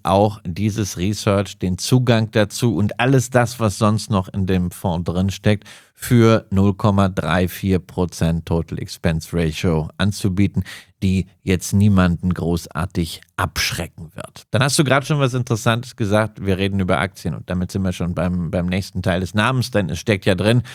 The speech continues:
Global Equity. Ja, Equity, also Aktien,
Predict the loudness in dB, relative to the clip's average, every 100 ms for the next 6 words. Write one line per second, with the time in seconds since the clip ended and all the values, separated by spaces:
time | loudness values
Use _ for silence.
0 | -20 _ 2 2 4 4 2 -6 _ -6
1 | -4 0 0 0 -4 -6 -8 -20 -10 -2
2 | -2 -2 -2 -2 2 2 4 4 4 2
3 | -6 _ _ 0 2 4 4 2 _ -4
4 | -2 -2 2 4 6 4 2